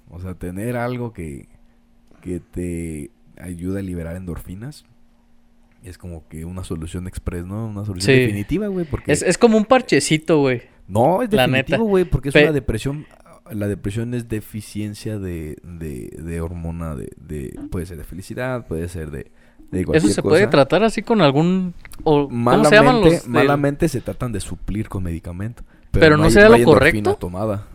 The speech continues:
Speaker 1: No hay endorfina tomada.
Speaker 2: Pero, pero no sería como lo correcto. O sea, por ejemplo, alguien, supongamos que yo no, no produzco como de manera natural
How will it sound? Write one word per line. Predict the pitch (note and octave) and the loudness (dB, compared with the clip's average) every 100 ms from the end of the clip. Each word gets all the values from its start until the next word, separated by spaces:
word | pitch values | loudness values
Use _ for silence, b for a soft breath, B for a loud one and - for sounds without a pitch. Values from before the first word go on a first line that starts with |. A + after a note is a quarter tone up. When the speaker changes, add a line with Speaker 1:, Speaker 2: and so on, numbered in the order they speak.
| - | -12
Speaker 1:
No | D#2+ G2+ | -6 -4
hay | |
endorfina | A2 F#2 F#2 F2 E2+ | -4 -4 -6 -8 -10
tomada. | - E2+ E2 E2 - | -10 -10 -10 -12 0
Speaker 2:
Pero, | D#3+ D3+ D3 | 4 4 4
pero | D3+ | 0
no | C#3+ | 0
sería | E3 G3+ | -2 0
como | - A3 | 4 4
lo | D#3 | 4
correcto. | C#3+ C#3+ D3 F3 | 2 2 2 2
O | |
sea, | E3+ | 2
por | D3+ | 4
ejemplo, | C#3+ C#3 E3+ | 2 2 4
alguien, | D#3 D#3 D3+ - | 4 4 -2 -4
supongamos | C#3+ C#3+ D3 G3 | -6 -2 -2 0
que | F#3 D3 | 2 2
yo | D3 | 2
no, | E3 E3 D#3+ | 2 0 0
no | D3+ D3 D3 C#3 _ - | -2 -4 -4 -6 _ 0
produzco | D#3+ D3 C#3+ F3+ | 2 2 -2 -6
como | - C3 | -8 -8
de | A#2+ | -8
manera | A#2+ A2+ B2+ | -8 -8 -6
natural | D3+ D3+ - C3 C#3+ G3+ | -4 -6 -4 -2 -2 -4